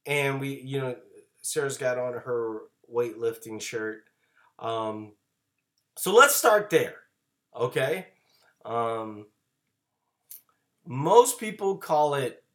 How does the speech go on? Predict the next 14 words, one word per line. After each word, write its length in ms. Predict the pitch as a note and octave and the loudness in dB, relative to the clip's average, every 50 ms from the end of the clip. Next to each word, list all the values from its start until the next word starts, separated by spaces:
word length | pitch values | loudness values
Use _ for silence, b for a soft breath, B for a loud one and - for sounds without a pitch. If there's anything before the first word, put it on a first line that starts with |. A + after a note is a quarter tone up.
| _ - | _ -2
Ollie 340 | D#3 F#3 G#3 G#3 G#3 G3+ G3+ | 2 4 6 6 6 4 2
lifts 540 | F#3+ F#3+ G3 G3 G3 F3 E3 - - - C#3+ | 0 0 0 0 0 -2 -4 -6 -8 -8 -6
or 260 | A#2+ A2+ - - - - | -8 -8 -10 -12 -8 2
Oli 360 | G3 G#3+ A3+ A3+ A3+ A3 G#3+ | 4 6 6 6 6 2 0
lifts 720 | G3+ G3 G#3 G#3 G#3 G3+ G3 F#3 - - - - - - - _ _ _ _ _ _ _ _ _ _ | 0 4 6 6 8 6 6 2 -4 -6 -8 -8 -10 -12 -16 _ _ _ _ _ _ _ _ _ _
or 360 | - C#3+ D3 D3 D3 C#3+ C#3 | -2 0 2 2 2 0 2
whatever. 520 | C#3 D#3 D#3+ E3 E3 E3 D#3 C3+ C3+ - - | 4 4 6 8 10 10 10 8 6 0 0
I 260 | - F3 G#3 A#3+ C4+ C4+ | 6 10 10 10 10 8
wanna 200 | C4+ B3+ A#3+ A3+ | 8 8 8 8
know 120 | A3+ G#3+ | 8 8
what 220 | G#3 G#3 F#3 D3+ | 6 4 2 0
you 280 | D#3 E3 F#3 G3 G3+ F#3 | -2 -2 -2 0 -2 -2
call 340 | - - E3+ C#3 - - - | 0 0 2 2 2 0 -4
it. 60 | - | -10